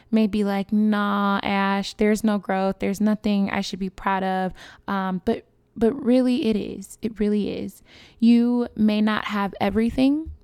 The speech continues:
you want right now. You may feel stuck. Um, like you don't have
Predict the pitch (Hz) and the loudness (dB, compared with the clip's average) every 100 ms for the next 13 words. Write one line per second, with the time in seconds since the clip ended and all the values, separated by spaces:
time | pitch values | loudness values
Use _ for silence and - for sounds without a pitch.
0 | - 247 254 262 - 254 262 254 262 285 | 0 4 6 6 2 -4 -4 -4 -4 -6
1 | - - 208 208 202 - 190 - - 196 | -10 -4 0 2 0 -4 -6 -8 -10 -8
2 | 269 - - - - - _ 208 202 196 | -10 -12 -20 -20 -20 -20 _ -10 -6 -4
3 | 196 - _ - 208 - 220 220 208 190 | -6 -8 _ -6 -6 -4 0 2 0 -2
4 | 196 202 196 | -2 -2 -2